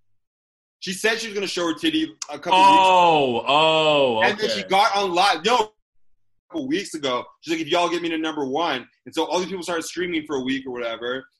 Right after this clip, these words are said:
Speaker 1: And then she went on live two days ago. It was like, "I'm not showing my titty. You, they hit number one." She's like, "I'm not doing that. You're crazy." And people were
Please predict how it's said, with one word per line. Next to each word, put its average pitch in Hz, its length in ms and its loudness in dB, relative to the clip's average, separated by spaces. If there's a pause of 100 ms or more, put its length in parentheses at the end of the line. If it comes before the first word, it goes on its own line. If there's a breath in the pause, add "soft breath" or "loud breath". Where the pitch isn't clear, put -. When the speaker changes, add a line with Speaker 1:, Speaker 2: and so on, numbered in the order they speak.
(140)
Speaker 1:
And 156 140 -2
then 165 120 -2
she 165 120 -6
went 165 140 -2
on 160 120 -6
live 147 300 -2 (140)
two 160 120 -8
days 165 260 -2
ago. 185 320 -4
It 180 60 -12 (220)
was 139 80 -12
like, 147 80 -4
"I'm 196 100 0
not 262 120 -4
showing 175 220 -2
my 127 80 -4
titty. 147 260 -4
You, 185 220 -6 (240)
they 151 120 -2
hit 180 200 -2
number 165 240 -4
one." 156 240 -2 (180)
She's 147 160 -8
like, 170 80 0
"I'm 220 60 -4
not 175 180 -6
doing 120 200 -10
that. 143 120 -6
You're 147 120 -8
crazy." 131 540 -4 (240)
And 151 120 -8
people 180 220 -6
were 165 180 -4